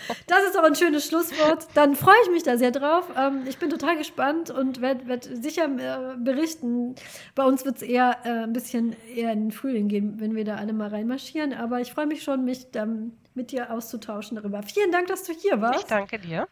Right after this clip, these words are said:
Speaker 1: Vielen Dank, dass ihr mal wieder uns zugehört habt über ein obskures Nerd-Thema, über das ihr jetzt mehr wisst, als ihr <laughs> jemals wissen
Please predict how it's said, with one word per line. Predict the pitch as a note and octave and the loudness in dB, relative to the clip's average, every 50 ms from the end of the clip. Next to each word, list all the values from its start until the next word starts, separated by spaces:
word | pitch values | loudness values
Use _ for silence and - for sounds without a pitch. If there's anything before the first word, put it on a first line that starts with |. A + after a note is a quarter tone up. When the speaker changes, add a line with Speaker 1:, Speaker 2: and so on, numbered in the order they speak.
| _ _ _ _ _ _ _ _ _ _ _ _ _ _ _ _ _ _ _ _ _ _ _ _ - | _ _ _ _ _ _ _ _ _ _ _ _ _ _ _ _ _ _ _ _ _ _ _ _ -6
Speaker 1:
Vielen | - - D#4+ D#4 D4+ | 0 2 2 4 4
Dank, | D#4 D#4 D4 | 2 2 2
dass | D4 C#4 C4 D4 | 0 0 -2 -2
ihr | - A#3+ C#4+ D4+ | -4 -2 0 0
mal | D4 C#4+ C#4+ C4 C4 B3 | 2 2 0 0 0 0
wieder | C4 A3+ B3+ A3 | 0 0 0 -2
uns | A3 A#3+ A3+ - | -2 -4 -4 -4
zugehört | - - G4 E4+ D4 B3 B3 A#3 G#3+ G3+ G#3+ G3 | -2 0 2 4 4 4 4 2 0 0 -2 -6
habt | A3 A3+ C#4+ F4+ - - | -4 -4 -4 -4 -6 -8
über | - B3+ A3 A#3+ A#3 | -10 -6 -4 -4 -4
ein | A3+ A3 A3+ | -4 -4 -4
obskures | A3+ A#3 A#3 - - - E4 D#4 E4 D#4+ D#4+ C#4+ | -4 -6 -8 -8 -4 -2 -2 0 0 -2 0 2
Nerd-Thema, | C4 C#4 C#4+ C#4+ C#4+ - - B3 B3 B3+ B3+ | 2 2 2 0 -2 -2 -2 0 0 0 0
über | A3+ A#3 G#3+ | 0 0 -2
das | A3+ A#3+ A#3+ | -2 -2 -4
ihr | C4 C4+ | -4 -2
jetzt | C#4 C#4 C#4+ C#4+ - | -2 -2 -2 0 0
mehr | D#4 E4+ F#4 F4+ D#4 | 2 4 4 4 2
wisst, | D#4+ D#4+ D#4+ D#4+ | 2 0 0 0
als | C#4+ B3+ B3 | -2 -2 -2
ihr | - C4 | 0 0
<laughs> | C4+ | 2
jemals | - F4+ G4 G#4 F4+ - - - - | 4 4 4 2 2 -2 -6 -6 -2
wissen | - A#4+ A#4+ - - - | -4 -4 -4 -6 -10 -10